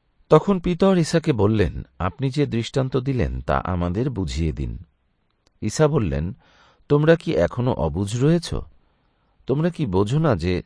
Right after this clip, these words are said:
যা কিছু মুখের ভিতরে যায় তা পেটের মধ্যে ঢোকে এবং শেষে বের হয়ে যায়? কিন্তু যা মুখের ভিতর থেকে বের হয়ে আসে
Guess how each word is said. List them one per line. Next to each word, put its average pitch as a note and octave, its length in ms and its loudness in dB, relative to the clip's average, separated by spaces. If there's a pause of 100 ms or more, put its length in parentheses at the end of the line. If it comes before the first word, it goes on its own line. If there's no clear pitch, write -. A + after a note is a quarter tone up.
যা E2 220 0
কিছু E2+ 280 -8
মুখের D#2+ 380 -4
ভিতরে G2 380 -2
যায় F2+ 320 2 (920)
তা D3+ 160 6
পেটের D3+ 360 0
মধ্যে A2 340 0
ঢোকে F#2 360 -4 (260)
এবং D#2 240 -4
শেষে G2 340 -4
বের C#2+ 240 -2
হয়ে F#2 200 -2
যায়? C#3+ 280 -2 (960)
কিন্তু E3 280 0
যা C3+ 180 8
মুখের A#2+ 440 0
ভিতর D3 280 0
থেকে C3 360 -4
বের F2+ 300 0
হয়ে G2+ 200 2
আসে C#2 340 -2